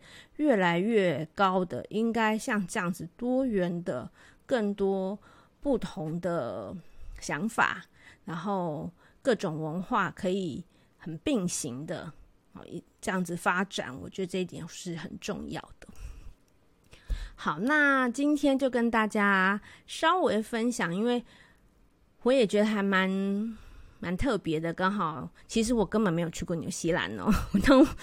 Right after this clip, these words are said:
目前我，但是我当然很期待，接下来一定会去的啦。不论是要去拜访不同的酒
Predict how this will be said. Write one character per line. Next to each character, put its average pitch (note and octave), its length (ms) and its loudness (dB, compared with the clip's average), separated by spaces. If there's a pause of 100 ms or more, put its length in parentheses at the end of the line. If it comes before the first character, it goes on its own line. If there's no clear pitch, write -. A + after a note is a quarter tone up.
(460)
目 D4+ 160 8
前 B3 160 8
我， G3+ 80 6
但 C4+ 220 8
是 B3 80 6
我 G3 60 6
当 G#3 140 6
然 A3+ 120 6
很 F3+ 160 4
期 F3+ 200 0
待， G3 220 4
接 A#3+ 220 6
下 A3+ 180 4
来 F3 80 2
一 - 80 -2
定 G3 160 2
会 G3+ 100 6
去 F3+ 220 0
的 C#3+ 180 -4
啦。 G2 240 -4 (320)
不 F#3+ 160 2
论 B3 220 6
是 A3+ 300 2
要 A3 180 4
去 G#3 380 -2 (180)
拜 G3+ 160 0
访 F#3 240 -6
不 - 140 -6
同 F#3 160 -2
的 G3+ 80 -2
酒 F2 200 -6